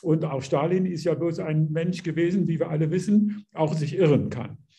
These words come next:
Und dass deshalb, äh, die, äh, Leser eines Buches nachschlagen wollen und prüfen wollen, ob denn alles richtig ist oder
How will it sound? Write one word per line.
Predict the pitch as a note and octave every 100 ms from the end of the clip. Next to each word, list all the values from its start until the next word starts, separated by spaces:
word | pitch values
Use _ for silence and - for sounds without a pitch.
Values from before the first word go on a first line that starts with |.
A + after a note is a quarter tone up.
| _ _
Und | E3+ C3+
dass | C3+ C3+
deshalb, | E3+ F3+ F3+ F3+ F#3
äh, | D#3+ D3 C#3 C3+ C3+ C3+ C3+
die, | C3+ C#3 D3+
äh, | D#3+ D#3 C#3+ B2+
Leser | A#2+ C#3 F3 F3+ E3+ F3
eines | - F3+ E3 -
Buches | F3 F3+ G#3 G#3 - - - _
nachschlagen | D#3+ G3 G#3 G3+ D3 A#2 A2+
wollen | A#2 G#2+ G2+ D#3+
und | D#3 -
prüfen | A3+ A#3 G3
wollen, | D3 B2+ D#3
ob | E3+ F#3
denn | F3+
alles | E3 E3+ E3+ D#3
richtig | F#3+ G#3 F#3 A3
ist | G#3+ -
oder | D3 D3 E3+ A3